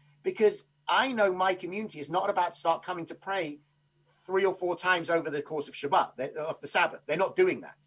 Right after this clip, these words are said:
But to encourage that idea of taking a break, of having a meal with family, that's what all the kind of advice is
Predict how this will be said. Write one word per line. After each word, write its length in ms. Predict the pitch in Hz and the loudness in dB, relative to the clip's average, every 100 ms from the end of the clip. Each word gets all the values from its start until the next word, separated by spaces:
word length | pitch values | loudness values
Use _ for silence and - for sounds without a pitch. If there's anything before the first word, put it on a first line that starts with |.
| _ _ _ _ _ _ - | _ _ _ _ _ _ 2
But 220 | 196 - | 2 2
to 120 | 208 | -6
encourage 640 | 196 175 202 262 247 175 | -8 -10 -2 0 0 0
that 140 | 180 175 | 0 0
idea 260 | 170 185 | -2 -4
of 120 | 175 | -6
taking 400 | - 208 220 202 | -2 -2 -2 -4
a 40 | 160 | -6
break, 320 | 151 123 120 | -2 -4 -4
of 120 | 131 - _ _ | -10 -10 _ _
having 320 | - 208 214 | 0 0 2
a 40 | 208 | -2
meal 260 | 190 185 | 0 0
with 180 | 170 165 | 0 -4
family, 440 | - 185 196 156 147 | -4 -4 -4 -4 -2
that's 220 | 269 - | -2 -2
what 100 | 226 | -4
all 280 | 233 269 269 | 0 0 -2
the 80 | |
kind 200 | 233 220 | -4 -2
of 80 | 202 - _ _ _ _ | -4 -6 _ _ _ _
advice 600 | 151 127 190 208 254 - | -8 -4 0 0 0 -4
is 220 | 165 143 | -8 -10